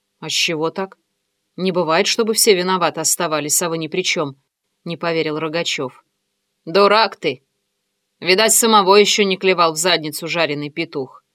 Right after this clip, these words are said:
Вот и хорохоришься. О правде болтаешь, а где она?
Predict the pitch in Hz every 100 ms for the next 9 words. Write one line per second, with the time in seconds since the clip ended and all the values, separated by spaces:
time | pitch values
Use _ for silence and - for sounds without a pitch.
0 | _ _ _ 165 170 180 180 175 - 139
1 | 147 151 - - - _ _ _ _ _
2 | _ _ - 156 160 180 202 196 190 190
3 | 170 170 147 139 - 185 196 254 220 180
4 | 156 135